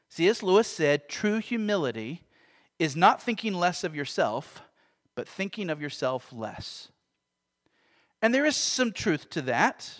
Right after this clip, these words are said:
right? That, that, w-, that true humility should be that we're focused on God and the Lord Jesus Christ, and so we're not always thinking about ourselves first. But that is not where Paul goes here. He doesn't say, "Stop thinking about yourself." Rather, Paul seems to be working with the idea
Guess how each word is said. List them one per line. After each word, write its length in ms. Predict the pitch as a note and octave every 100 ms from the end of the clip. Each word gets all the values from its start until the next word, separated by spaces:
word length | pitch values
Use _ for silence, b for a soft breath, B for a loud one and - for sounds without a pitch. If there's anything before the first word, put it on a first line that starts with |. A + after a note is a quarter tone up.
| -
right? 340 | C3+ C3+ B3+ A3+ B B -
That, 140 | F3+ F3
that, 80 | F#3
w-, 180 | F#3
that 180 | F#3+ G3+
true 220 | - B3
humility 580 | B3+ C4 A#3+ A3 G3+ G3
should 220 | - G3
be 100 | F3+
that 140 | G3+ F#3+
we're 100 | F#3+
focused 460 | - F#3 G3 -
on 240 | E3 D#3 C3+
God 400 | B3 A#3 A#3+ A#3+
and 120 | F3
the 60 | E3
Lord 200 | F3+ D#3+
Jesus 400 | F#3+ F3+ E3 -
Christ, 340 | B3+ C4 A#3+ B -
and 100 | A#3+
so 120 | A#3+
we're 40 |
not 160 | A#3 -
always 280 | B3+ B3 -
thinking 340 | - B3+ B3
about 240 | A3+ G#3 -
ourselves 520 | G#3+ - G3+ F#3 - -
first. 880 | - - - D#4 A#3 C#3 - - B B B B _
But 120 | F#3
that 160 | B3+ D4
is 120 | G#3
not 400 | G3 A3+ B3 -
where 120 | G3
Paul 300 | - F3+ D#3+
goes 340 | E3+ B3 D#4+ -
here. 240 | A2+ - - b b b
He 80 | G#3
doesn't 240 | B3 B3
say, 300 | - D#4+ E4
"Stop 300 | - - F3+
thinking 380 | - F3 D3 C#3+
about 260 | B2 A#2 A#2
yourself." 600 | A2+ - F#2+ - - _ _ _ _ _ _ _ _ _ _
Rather, 340 | E3+ C#4+ D#4 A3
Paul 320 | - C4+ E4
seems 320 | - D4 C4
to 100 | A3+
be 120 | G#3
working 420 | E3 G3+ G#3+ G#3+
with 140 | F#3+ -
the 140 | E3
idea 640 | D#3+ D#3+ C3+ D3+ F3+ B3+